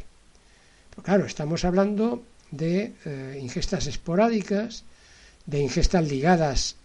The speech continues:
a, eh, alimentos muy proteicos, como era el tema este de los gusanos, etcétera, o muy ricos en fibra, como ocurría con algunas raíces, eh,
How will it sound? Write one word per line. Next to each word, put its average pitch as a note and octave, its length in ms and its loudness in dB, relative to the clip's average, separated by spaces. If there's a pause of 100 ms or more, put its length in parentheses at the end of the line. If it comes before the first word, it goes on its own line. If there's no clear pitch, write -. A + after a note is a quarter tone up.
a, D#3+ 260 0 (280)
eh, B2 320 -8
alimentos C3+ 500 -4
muy C#3 160 -4
proteicos, F#3+ 640 -2
como B2+ 240 -8
era B2 160 -8
el B2 100 -10
tema B2+ 320 -8
este D3 220 -8
de C#3 100 -6
los A#2+ 180 -10
gusanos, F3+ 460 -2
etcétera, E3+ 500 -8 (800)
o E3+ 220 2
muy C#3+ 220 0
ricos D#3 320 -4
en A#2+ 120 -8
fibra, G3 380 2
como C#3+ 280 -6
ocurría C#3 500 -4
con C3+ 180 -8
algunas C3+ 540 -4 (460)
raíces, C#3+ 760 -4
eh, A#2 440 -12